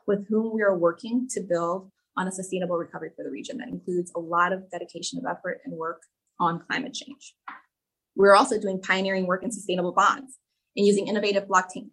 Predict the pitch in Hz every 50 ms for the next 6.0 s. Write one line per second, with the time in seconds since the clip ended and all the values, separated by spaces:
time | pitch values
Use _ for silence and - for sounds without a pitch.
0 | _ - 175 170 - - 190 185 180 180 180 - - 160 165 175 175 - 233 269
1 | 262 - - 185 - - - 185 185 160 - - - 180 180 185 196 190 180 -
2 | - 170 180 - - 190 190 175 165 170 180 202 - - - - - 175 - -
3 | - - - - - - - - - - - - - - - - - _ _ -
4 | - - _ _ _ _ _ _ _ _ _ _ _ - 214 208 190 190 190 190
5 | 208 277 320 302 - 208 214 220 233 226 - 226 220 220 240 240 - 220 214